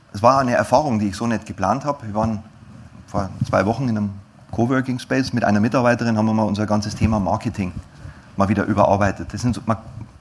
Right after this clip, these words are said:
es muss ja nicht unbedingt die direkte Kundenbetreuung sein, die man offline irgendwo, die man unterwegs macht, sondern man kann ja strategische Planungen oder irgendwas, was manchmal schöner ist, wenn man nicht im Büro sitzt.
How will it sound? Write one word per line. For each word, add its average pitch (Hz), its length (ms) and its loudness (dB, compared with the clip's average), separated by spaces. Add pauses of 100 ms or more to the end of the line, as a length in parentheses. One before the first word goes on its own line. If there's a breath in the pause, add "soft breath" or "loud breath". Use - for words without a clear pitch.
(260)
es 113 120 -2
muss 143 120 4
ja 135 80 4
nicht 113 140 2
unbedingt 123 340 2
die 107 80 -2
direkte 113 320 0
Kundenbetreuung 101 640 0
sein, 95 200 0
die 98 80 -2
man 98 120 2
offline 98 480 0
irgendwo, 101 440 -2 (720 loud breath)
die 113 60 -2
man 98 240 -2
unterwegs 110 400 -2
macht, 143 220 0
sondern 117 160 -2
man 107 100 0
kann 117 160 -2
ja 107 280 0
strategische 104 520 -2
Planungen 107 540 4
oder 92 80 -2
irgendwas, 98 440 -2
was 107 140 -4
manchmal 110 300 0
schöner 127 300 2
ist, 101 120 -4
wenn 92 80 -2
man 95 80 2
nicht 120 220 2
im 95 100 0
Büro 90 220 -4
sitzt. 92 260 -10